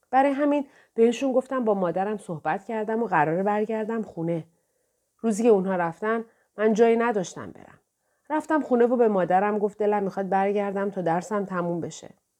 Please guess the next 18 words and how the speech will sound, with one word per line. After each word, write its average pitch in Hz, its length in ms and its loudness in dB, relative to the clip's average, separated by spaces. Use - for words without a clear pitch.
اون 190 180 -4
اجازه 170 380 -2
نداد. 180 380 -8
گفت - 220 -4
این 262 100 0
کار 247 220 4
ناپدریم 190 540 0
رو 214 120 2
ناراحت 175 640 -4
می‌کنه.» - 420 -20
سرش 208 420 0
را 208 60 -4
چرخاند 202 640 -6
و 269 100 -2
به 214 140 0
دیوار 156 320 -8
خیره - 360 -18
شد. - 220 -20